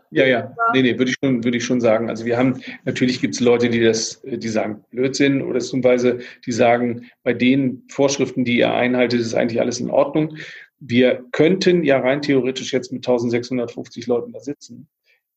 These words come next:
Speaker 1: Ähm, nach der Schutzverordnung ist es nicht verboten, weil wir die durch personalisierte Tickets nachverfolgen können oder nach-, nachvollziehen können. Und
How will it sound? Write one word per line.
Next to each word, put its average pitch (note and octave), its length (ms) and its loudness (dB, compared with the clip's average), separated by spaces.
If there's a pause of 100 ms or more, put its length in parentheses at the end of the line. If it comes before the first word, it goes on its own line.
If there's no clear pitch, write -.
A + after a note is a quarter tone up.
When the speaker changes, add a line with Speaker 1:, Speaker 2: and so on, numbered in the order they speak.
(100)
Speaker 1:
Ähm, A#2 480 0
nach A#2+ 180 2
der B2+ 200 2
Schutzverordnung C#3 580 0
ist A#2+ 100 -4
es B2 80 0
nicht C3 160 -2
verboten, C#3 460 0
weil B2 180 4
wir B2 160 2
die B2+ 640 2
durch B2+ 320 -2
personalisierte B2 840 0
Tickets - 520 -2
nachverfolgen D3 1200 0
können D#3+ 480 2
oder B2 200 0
nach-, A#2 440 -2
nachvollziehen C3 680 -2
können. D#3 300 0 (640)
Und C3+ 420 0